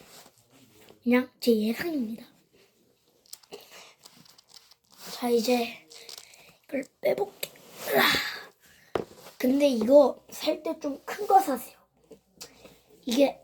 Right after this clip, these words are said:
발볼이 살짝 좁고 처음에 들어갈 때 제 발 사이즈 이백사십오거든요.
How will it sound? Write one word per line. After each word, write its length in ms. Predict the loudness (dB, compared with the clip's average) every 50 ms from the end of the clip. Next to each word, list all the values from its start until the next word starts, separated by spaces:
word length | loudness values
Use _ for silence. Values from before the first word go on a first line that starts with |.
| _ _ _ _ _ _ _ _ -16 -8
발볼이 500 | -4 2 4 4 4 4 2 0 -2 -2
살짝 380 | -2 -2 -2 -2 -4 -8 -8 -6
좁고 540 | -8 -8 -6 -4 0 2 2 2 2 0 -4 -16 -20 -20 _ _ _ _ -14 -12 -8 -8 -8 -8 -10 -18 -20 -20 -10
처음에 600 | -8 -4 0 2 2 2 4 2 2 0 -2 -6 -8
들어갈 480 | -2 2 4 6 6 6 4 2 0 2
때 260 | 2 2 2 2 -4 -20 _ _ _ _ _ _ _ _ -20 -20 -16 -14 -14 -12 -8
제 240 | -2 2 2 2 2
발 180 | 2 0 0 0
사이즈 320 | 2 2 2 2 2 0
이백사십오거든요. 1120 | -4 -4 -4 -4 -4 -6 -8 -8 -4 -2 -2 -2 0 0 0 0 0 -2 -2 -2 -2 -2 -4